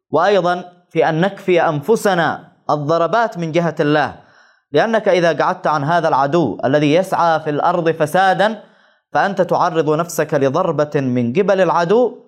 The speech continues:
وتعرض نفسك لضربة من قبل الله،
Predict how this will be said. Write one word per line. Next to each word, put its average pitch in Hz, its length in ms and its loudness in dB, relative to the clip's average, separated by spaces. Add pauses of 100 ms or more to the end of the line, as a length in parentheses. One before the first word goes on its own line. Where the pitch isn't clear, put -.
(420)
وتعرض 170 640 0
نفسك 170 480 -2
لضربة 151 640 0
من 139 260 0
قبل 175 320 0
الله، 185 540 2